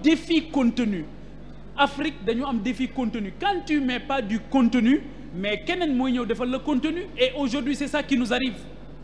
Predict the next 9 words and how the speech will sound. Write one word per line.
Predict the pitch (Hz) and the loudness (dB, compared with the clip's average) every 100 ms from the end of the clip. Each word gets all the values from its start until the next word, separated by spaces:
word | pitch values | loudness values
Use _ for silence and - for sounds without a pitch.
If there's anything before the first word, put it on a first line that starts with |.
| - - - - | -16 -16 -16 -2
en | 220 226 | 4 6
Afrique, | 220 233 214 - - - - - | 4 0 -6 -8 -14 -16 -16 0
au | 302 | 4
Sénégal, | 285 262 226 196 185 208 - - - - | 6 4 2 2 0 -2 -8 -14 -10 -4
et | |
peut-être | 196 233 220 247 - - | 0 2 4 2 0 -8
que | 196 | -8
c'est | 196 | -8
ça | 180 208 262 | -4 -4 -4